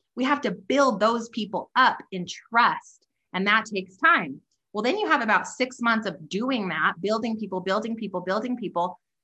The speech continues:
You don't have to spend a dollar other than for your podcast host if you don't want to. That's all I ask, okay? And I also promote using Pinterest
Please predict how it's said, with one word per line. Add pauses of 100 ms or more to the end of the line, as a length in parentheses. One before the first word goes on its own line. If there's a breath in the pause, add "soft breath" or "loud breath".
(140)
You
don't
have
to
spend
a
dollar (560)
other
than
for
your
podcast
host
if
you
don't
want
to. (600)
That's
all
I
ask, (260)
okay?
And
I
also (100)
promote
using
Pinterest